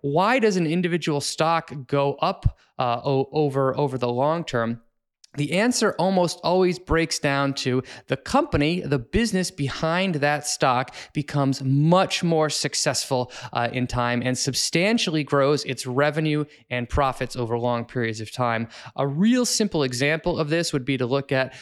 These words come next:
one of the most successful businesses of the last twenty years, uh, Apple. Uh, so Apple, uh, in the year two thousand, so roughly more than twenty, uh, years ago,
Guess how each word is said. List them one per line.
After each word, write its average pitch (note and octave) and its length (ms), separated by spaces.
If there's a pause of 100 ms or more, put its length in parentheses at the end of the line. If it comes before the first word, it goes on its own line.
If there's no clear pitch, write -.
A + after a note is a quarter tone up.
(120)
one F3+ 120
of F#3+ 60
the F3 60
most E3 180
successful D3 420
businesses C#3 520
of A2 100
the A#2 60
last B2+ 340
twenty B2+ 240
years, B2+ 500 (280)
uh, A2 240
Apple. D3+ 440 (260)
Uh, B2 160
so C#3 340 (140)
Apple, E3+ 520 (180)
uh, C#3 180
in D#3 120
the D3+ 80
year F3+ 240
two G#3 240
thousand, C#3+ 440
so C#3+ 140
roughly D3+ 540
more D3+ 160
than D3 100
twenty, C#3 400
uh, B2+ 120
years B2+ 300
ago, B2 300